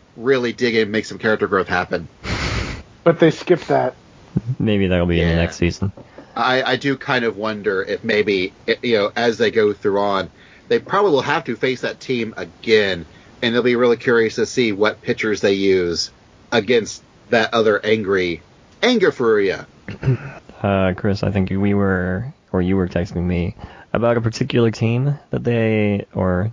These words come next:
Speaker 3: not that Seigo faced, but that was, uh, an opposition to our main characters' teams.
Speaker 2: Um, let me look at our conversation. <laughs>
Speaker 3: It's the American team.
Speaker 2: Oh, yeah, yeah, yeah. Okay. The All-Star, the All-Star game.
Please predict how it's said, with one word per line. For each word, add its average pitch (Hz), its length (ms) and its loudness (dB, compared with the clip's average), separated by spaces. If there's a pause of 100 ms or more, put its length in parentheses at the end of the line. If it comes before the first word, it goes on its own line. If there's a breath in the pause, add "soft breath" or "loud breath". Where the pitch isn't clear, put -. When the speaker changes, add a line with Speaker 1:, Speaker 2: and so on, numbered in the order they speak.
Speaker 3:
not 92 260 -2
that 85 280 -4
Seigo 85 380 -2
faced, - 380 -2
but 73 140 -4
that 87 260 0
was, 87 560 0
uh, 85 340 0
an 87 120 -2
opposition 113 720 0 (240)
to 110 500 0
our 92 280 2
main 98 260 0
characters' 98 580 -2
teams. 107 560 -2
Speaker 2:
Um, 113 460 -10 (140)
let 120 180 -4
me 127 140 2
look 127 240 2
at 123 80 4
our 113 160 2
conversation. 117 1160 2
<laughs> - 640 -4
Speaker 3:
It's - 720 -2
the 110 160 4
American 90 400 2
team. - 220 -6 (440 loud breath)
Speaker 2:
Oh, 202 380 0
yeah, 180 400 -2
yeah, 180 240 0
yeah. 180 440 -2
Okay. 143 440 -8 (240)
The 156 140 -2
All-Star, 165 640 0
the 143 160 -4
All-Star 156 560 0
game. 120 340 -8